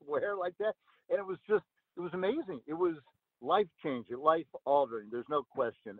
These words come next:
And then all the times that I went to Wrigley, 'cause I lived near there,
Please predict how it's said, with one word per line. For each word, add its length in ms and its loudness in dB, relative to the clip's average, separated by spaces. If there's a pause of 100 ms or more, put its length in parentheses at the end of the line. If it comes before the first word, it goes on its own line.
And 100 -4
then 220 0 (400)
all 200 4
the 100 -6
times 320 -4
that 100 -2
I 60 2
went 240 -4
to 80 -10
Wrigley, 520 0
'cause 140 -16
I 80 -2
lived 300 2
near 220 -4
there, 300 0